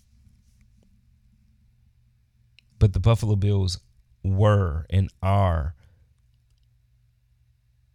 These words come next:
the consistent hope that I had for the year of two thousand and twenty. <sighs>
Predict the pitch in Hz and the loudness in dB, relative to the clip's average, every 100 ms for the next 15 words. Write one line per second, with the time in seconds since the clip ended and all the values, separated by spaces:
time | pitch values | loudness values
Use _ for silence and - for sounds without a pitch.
0 | - 104 - 98 - - 151 - 107 98 | -6 -2 2 2 0 2 2 2 0 2
1 | 113 117 - - - 92 95 104 107 107 | 2 0 -2 -8 -4 -2 0 4 4 2
2 | 98 - 98 101 101 95 104 98 90 87 | -2 -4 -2 -2 -2 -4 -6 -4 -4 -4
3 | 85 82 87 69 87 - _ _ _ _ | -6 -8 -10 -12 -14 -20 _ _ _ _
4 | _ _ _ _ _ _ _ _ _ _ | _ _ _ _ _ _ _ _ _ _
5 | _ _ _ _ _ _ _ _ _ _ | _ _ _ _ _ _ _ _ _ _
6 | - - - - - _ - - - _ | -20 -20 -20 -20 -20 _ -20 -20 -20 _
7 | _ _ _ _ _ _ _ _ _ _ | _ _ _ _ _ _ _ _ _ _
8 | _ _ - 110 | _ _ -6 2